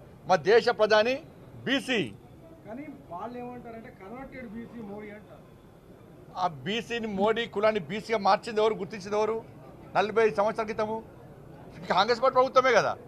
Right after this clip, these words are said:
Speaker 1: మరి మోడీ గారు కన్వర్ట్ అంటే, రాహుల్ గాంధీ గారు వాళ్ళ తాత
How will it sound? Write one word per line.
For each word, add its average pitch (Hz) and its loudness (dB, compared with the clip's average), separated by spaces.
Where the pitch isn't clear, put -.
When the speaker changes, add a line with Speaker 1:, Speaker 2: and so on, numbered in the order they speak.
Speaker 1:
మరి 208 2
మోడీ 190 0
గారు 233 6
కన్వర్ట్ 196 0
అంటే, 165 -2
రాహుల్ 170 4
గాంధీ 196 2
గారు 190 2
వాళ్ళ 160 2
తాత 156 2